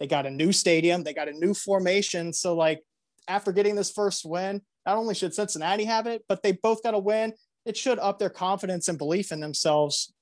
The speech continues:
to, to go forward. Mike D, do you think these teams are going to compete whatsoever?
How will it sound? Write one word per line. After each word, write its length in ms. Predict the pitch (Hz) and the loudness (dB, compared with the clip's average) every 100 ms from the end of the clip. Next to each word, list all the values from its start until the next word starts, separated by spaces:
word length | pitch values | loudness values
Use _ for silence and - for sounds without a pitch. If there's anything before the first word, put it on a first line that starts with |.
| - | -6
to, 200 | 170 143 - | -4 -4 -2
to 80 | 170 | 2
go 180 | 165 165 | 6 4
forward. 580 | 160 160 175 143 131 120 _ - _ - | 4 6 6 6 0 -14 _ -20 _ 0
Mike 280 | 180 196 | 2 2
D, 200 | 196 214 196 185 | 4 4 4 0
do 80 | 170 | -2
you 100 | 208 | 0
think 200 | 254 240 | 0 0
these 220 | 214 185 | -2 -2
teams 320 | - 180 175 | -4 -4 -2
are 80 | 156 | -2
going 300 | 151 165 156 | 0 0 -2
to 200 | 151 139 _ _ _ - | -4 -6 _ _ _ -10
compete 560 | 165 139 - 190 202 208 | -8 -8 2 4 4 4
whatsoever? 1000 | 151 170 175 - 160 147 175 208 208 | 6 6 6 6 6 6 4 4 2